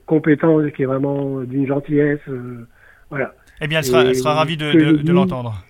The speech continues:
Speaker 1: et ce que je lui ai dit, euh, de toute façon, je, je le fais. Et, euh, voilà. Donc, je reste en contact avec elle.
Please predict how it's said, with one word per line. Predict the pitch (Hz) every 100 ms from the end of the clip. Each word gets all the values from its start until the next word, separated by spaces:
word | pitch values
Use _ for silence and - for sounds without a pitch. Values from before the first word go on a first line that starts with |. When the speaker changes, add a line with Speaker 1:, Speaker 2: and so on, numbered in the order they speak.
| _
Speaker 1:
et | - 147
ce |
que | -
je | 143 135
lui | 147 139
ai |
dit, | 135 156 170 160
euh, | 139
de |
toute | 135
façon, | 147 143 165 147
je, | 143 143 139 135 131 131 123
je | 160
le | 151
fais. | 147 156 151 - _ _ _ _ _
Et, | 151 127 127 127
euh, | 123 123 123 123
voilà. | 143 110 - -
Donc, | 139 131
je | 135
reste | 147 156 160
en | 160
contact | 165 165 156 147
avec | 139 127 147
elle. | 151 175